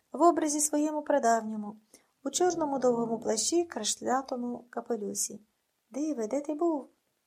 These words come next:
Він усміхнувся. "Де ти був? Запитай мене про щось інше. Чому не ходиш поміж людьми? Світ став злим". Жінка гірко всміхнулась.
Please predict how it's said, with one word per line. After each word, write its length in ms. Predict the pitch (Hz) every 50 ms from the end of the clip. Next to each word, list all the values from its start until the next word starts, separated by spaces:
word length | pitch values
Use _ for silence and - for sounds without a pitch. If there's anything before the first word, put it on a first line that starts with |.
| _ _ _ -
Він 180 | 208 214 214
усміхнувся. 680 | 214 214 - 220 214 214 - - 202 202 208 - - -
"Де 160 | - - 240
ти 140 | 247 - 285
був? 400 | 285 285 349 339 311 247 220 - - _ _ _ _ _ _ _ _
Запитай 400 | 202 214 220 247 254 302 302 311
мене 200 | 311 311 320 311
про 160 | 311 311 311
щось 320 | 294 - - 330 - - 370
інше. 440 | 349 330 277 247 - - - - - _ _ _ _ _ _ _ _ _ _ _ -
Чому 200 | - 208 208 214
не 100 | 226 220
ходиш 300 | 226 - 262 269 277 285
поміж 320 | 285 - 294 285 294 285 294
людьми? 600 | 311 294 311 294 302 320 330 330 311 254 240 - _ _ _ _
Світ 420 | _ - - 240 247 302 339 339 -
став 300 | - - - 311 311 302
злим". 460 | 302 311 311 339 349 320 233 208 - - _ _ _ _ _ _ _ _ _ _ _ _ _ _ -
Жінка 400 | 226 214 226 233 233 220 - 233
гірко 340 | 226 226 220 220 - - 214
всміхнулась. 800 | 214 - - 240 247 - - 254 220 202 196 190 - - -